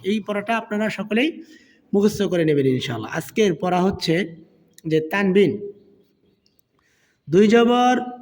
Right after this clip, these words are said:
দুই জের দুই পেশকে তানবিন বলে। গুন্না যে আমরা করব, সুন্দর করে যে তেলাওয়াত করব কোরআন শরীফ, সেই কোরআন শরীফ সুন্দর করে তেলাওয়াত করার জন্য অবশ্যই নুন সাকিন এবং তানবিনের নিয়ম জানতে হবে। নুনে সাকিন জজমওয়ালা নুনকে বলে, যেই নুনের উপর জজম রয়েছে, দেখুন এখানে দেখা যাচ্ছে,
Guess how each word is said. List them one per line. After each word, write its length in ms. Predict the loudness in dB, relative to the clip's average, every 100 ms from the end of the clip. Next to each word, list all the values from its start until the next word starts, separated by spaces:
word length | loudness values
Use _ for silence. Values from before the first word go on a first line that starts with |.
| -20 -20 -2
দুই 240 | 2 2
জের 440 | 4 4 2 0 -2
দুই 120 | -2
পেশকে 360 | 0 -2 -2
তানবিন 500 | -4 -2 -2 0 -2
বলে। 200 | -4 -10 -16 -20 _ _ _ _ -4
গুন্না 360 | 2 4 4 2
যে 260 | 4 4 4
আমরা 240 | 2 -2
করব, 480 | -2 -2 0 0 0
সুন্দর 380 | -2 -4 -2 -2
করে 220 | -2 -2
যে 140 | -2
তেলাওয়াত 460 | -4 -4 -4 -4 -6
করব 280 | -6 -4 -4
কোরআন 280 | -4 -4
শরীফ, 340 | -4 -4 -4 -4 -8 _ -20 -20
সেই 200 | -4 -2
কোরআন 340 | -2 -4 -2 -2
শরীফ 200 | -4 -6
সুন্দর 380 | -10 -12 -10
করে 200 | -8 -8
তেলাওয়াত 360 | -6 -6 -6 -8
করার 260 | -6 -6 -6
জন্য 240 | -8 -8
অবশ্যই 460 | -8 -6 -4 -2 -2
নুন 160 | -4
সাকিন 460 | -8 -12 -8 -6 -6
এবং 260 | -6 -8 -6
তানবিনের 560 | -6 -4 -2 -2 -2 -2
নিয়ম 440 | -4 -4 -4 -4
জানতে 320 | -6 -6 -8
হবে। 240 | -12 -12 -18 -20 _ _ _ _ _ -2
নুনে 240 | 2 2
সাকিন 480 | 2 -2 -2 0 0
জজমওয়ালা 600 | 0 -2 -2 -2 -2 -2
নুনকে 320 | -2 -2 -4
বলে, 260 | -4 -4 -2
যেই 180 | 0 2
নুনের 280 | 2 0 -2
উপর 200 | -4 -4
জজম 400 | -4 -2 -4 -2
রয়েছে, 240 | -2 -2
দেখুন 280 | -4 -4 -8
এখানে 280 | -10 -10 -10
দেখা 240 | -10 -10
যাচ্ছে, 360 | -12 -14 -14